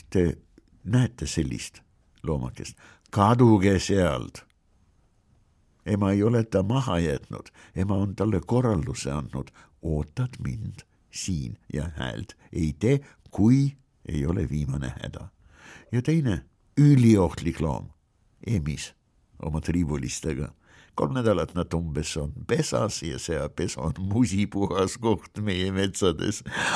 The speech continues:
aga siis ta võtab lapsed, eks ole, pesast, kutsub neid välja ja nad rändavad ja kui te satute, aga teil ei pruugi olla arusaamist,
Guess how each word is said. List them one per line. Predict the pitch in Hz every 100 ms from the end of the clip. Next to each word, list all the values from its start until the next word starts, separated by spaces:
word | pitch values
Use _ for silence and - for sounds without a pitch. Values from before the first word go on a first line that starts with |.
| -
aga | 95 90
siis | 87 - 107 87 -
ta | 76 - - - _ _ _ _ _ - 90 98 - -
võtab | 98 82 - - - - -
lapsed, | 82 73 - - 67 71
eks | 64 76
ole, | 69
pesast, | - 78 71 65 - -
kutsub | - - - -
neid | 53 -
välja | 107 165 190 131 92 - - -
ja | 73
nad | 55 -
rändavad | 95 156 131 92 92 87 - - - _ -
ja | 87 85
kui | 110
te | 104 104 95 -
satute, | - - 127 - - - - - _ _ _ _ _
aga | 80 78 - _
teil | - 98 78
ei | 85
pruugi | - 101 92 90
olla | 101 87 90 92
arusaamist, | 90 65 95 - 76 52 80 -